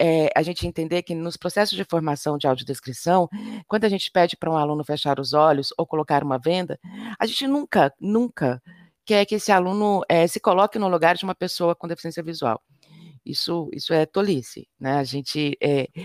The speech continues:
essa condição não existe, porque essa, esse aluno vai abrir os olhos. O que a gente experimenta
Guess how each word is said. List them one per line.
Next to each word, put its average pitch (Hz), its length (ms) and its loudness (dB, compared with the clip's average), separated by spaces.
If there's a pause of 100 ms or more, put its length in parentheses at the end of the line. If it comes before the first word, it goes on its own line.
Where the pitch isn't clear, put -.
(560)
essa 170 220 4
condição 190 500 2
não 214 160 4
existe, 143 600 -2
porque 180 260 -4
essa, 240 240 -4
esse 208 220 0
aluno 202 180 0
vai 214 140 4
abrir 202 240 2
os 175 160 -2
olhos. - 440 -2 (920)
O 214 80 -2
que - 120 0
a 285 60 4
gente 269 420 0
experimenta 233 1400 2